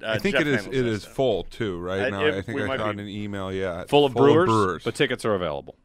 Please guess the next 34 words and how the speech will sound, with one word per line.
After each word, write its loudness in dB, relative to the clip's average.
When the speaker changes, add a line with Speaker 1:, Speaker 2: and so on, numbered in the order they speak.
Speaker 2:
Yeah. -16
Speaker 3:
All -10
right. -6
Speaker 1:
Oh, 0
Speaker 3:
And -8
Speaker 1:
yeah. -12
Speaker 3:
Buffalo 2
uh, -2
the -10
dude -4
hates -8
cancer -10
dot -8
com. -14
All 8
right, 0
so -6
that's 6
that. 6
And 0
then 2
today. 8
Speaker 1:
Oh, 6
Speaker 3:
Thanks, 6
Speaker 1:
yeah. 4
Speaker 3:
Alex. -2
Speaker 1:
In, -4
like, -2
an -4
hour, 4
I 0
gotta 0
get -2
over, 0